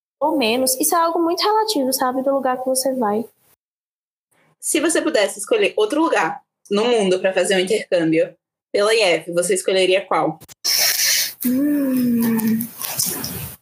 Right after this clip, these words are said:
Speaker 1: é
Speaker 2: Pensando alto, não pense em pontuação, não pense em nada disso.
Speaker 1: Hum,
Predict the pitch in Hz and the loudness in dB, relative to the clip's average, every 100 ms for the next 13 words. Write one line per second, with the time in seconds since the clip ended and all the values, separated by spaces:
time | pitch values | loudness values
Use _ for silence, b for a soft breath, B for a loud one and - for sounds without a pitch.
0 | - 220 220 220 220 220 240 240 240 226 | -2 0 0 0 0 0 -2 -2 0 0
1 | 220 254 254 233 - 214 311 269 247 - | 2 2 2 0 -2 -2 2 2 2 0
2 | 269 240 226 - - 190 190 208 202 196 | 0 0 2 0 0 2 4 4 2 2
3 | 202 208 202 196 196 208 190 - 196 185 | -2 0 0 2 0 0 0 0 2 2
4 | 196 196 170 165 302 247 262 | 2 0 0 0 2 2 0